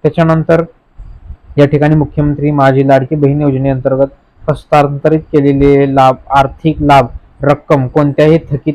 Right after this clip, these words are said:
कर्जाच्या बदल्यात आयोजित केली जाऊ नये. ही रक्कम विशिष्ट उद्देशासाठी असून ती इतर कर्ज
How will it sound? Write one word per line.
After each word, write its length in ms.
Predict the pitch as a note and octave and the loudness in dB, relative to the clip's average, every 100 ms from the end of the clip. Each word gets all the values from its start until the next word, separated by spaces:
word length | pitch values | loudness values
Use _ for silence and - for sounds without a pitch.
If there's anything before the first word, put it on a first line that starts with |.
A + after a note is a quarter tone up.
| - | -2
कर्जाच्या 420 | D3 C3+ C3+ C#3+ | -2 0 -4 -2
बदल्यात 380 | C3+ C3 C3 C3+ C3+ - | 0 0 0 0 -2 -2
आयोजित 400 | C3 C#3 C3+ D3 | 0 0 -2 -6
केली 380 | - C3 C#3+ | -4 -2 -2
जाऊ 300 | C#3 C3+ C#3 C#3+ - _ _ | 0 0 0 -6 -14 _ _
नये. 280 | C#3+ D3 B2 | 0 2 0
ही 220 | B2 D#3+ | 2 2
रक्कम 360 | D3+ - D3 C#3 | 2 0 -2 -2
विशिष्ट 400 | C3+ F3 - E3 | -4 -6 -2 -2
उद्देशासाठी 680 | C#3+ C#3+ C#3+ C#3 C#3 D3 | 0 -2 -2 -8 -8 -6
असून 240 | C3+ D#3+ E3+ - | -6 -4 -8 -10
ती 520 | _ _ - D#3+ D#3 | _ _ -2 0 0
इतर 240 | D3 E3+ | 0 0
कर्ज 340 | E3 D#3+ D3 | 2 0 2